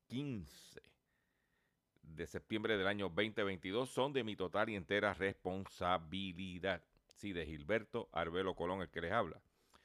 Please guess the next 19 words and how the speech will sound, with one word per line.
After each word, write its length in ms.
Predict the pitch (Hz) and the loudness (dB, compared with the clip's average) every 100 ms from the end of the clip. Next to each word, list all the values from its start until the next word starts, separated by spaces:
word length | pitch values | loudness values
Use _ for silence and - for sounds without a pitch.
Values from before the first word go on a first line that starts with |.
| - _ | -20 _
Cualquier 320 | - 82 90 | -12 -4 -4
señalamiento 680 | 104 92 92 92 101 98 82 | -2 0 0 0 -2 -2 0
y 100 | 98 | 4
o 80 | 95 | 2
aclaración 540 | 87 87 85 82 104 | 2 -2 -2 -4 -6
que 100 | 92 | -6
usted 220 | 92 90 | -6 -4
tenga 340 | 90 101 76 - _ _ _ _ _ | -2 -2 -4 -12 _ _ _ _ _
sobre 300 | - 120 107 | 2 4 4
el 40 | 90 | 2
contenido 500 | 117 117 107 123 117 | 0 0 0 2 0
expresado 460 | - 90 110 107 | -2 0 2 2
en 60 | 101 | 0
el 80 | 120 | 0
programa 400 | 107 98 110 98 | 0 0 2 2
de 100 | 95 | 4
hoy, 160 | 101 | 4
bien 200 | 92 101 | 2 -2
sencillo. 540 | 104 101 185 - 71 | -2 -4 -4 -6 -6